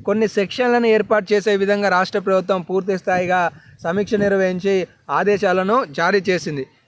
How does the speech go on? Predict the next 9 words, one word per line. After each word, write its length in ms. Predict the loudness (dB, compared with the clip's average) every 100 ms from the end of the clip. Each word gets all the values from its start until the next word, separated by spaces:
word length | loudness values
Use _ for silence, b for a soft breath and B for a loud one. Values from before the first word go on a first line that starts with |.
| -4
ఈ 160 | 0
ఐదు 240 | 2 4 4
వందల 240 | 4 4
రూపాయల 340 | 2 2 2 2
బోనస్కి 500 | 2 0 0 -4 -4
సంబంధించి 520 | -2 0 -2 -2 0
రైతులకి 420 | 0 2 0 -2
త్వరలో 380 | -2 0 2 2
ఖాతాల 560 | 2 0 2 0 0